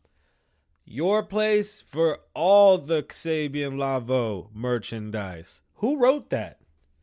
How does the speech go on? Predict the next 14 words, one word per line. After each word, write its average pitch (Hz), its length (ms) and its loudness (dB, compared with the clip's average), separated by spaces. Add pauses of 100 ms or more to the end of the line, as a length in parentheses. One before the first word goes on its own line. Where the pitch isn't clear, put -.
(720)
Why 170 180 0
did 294 120 2
I 277 80 4
read 226 260 0
it 226 80 0
like 95 260 -10
that? 85 280 -16 (3250)
It's - 80 -18
so 147 60 -14
fucking 180 300 -10
embarrassing, 107 680 -8
bro. 110 260 -16 (1000)
It's - 120 -20
terrible. 98 580 -10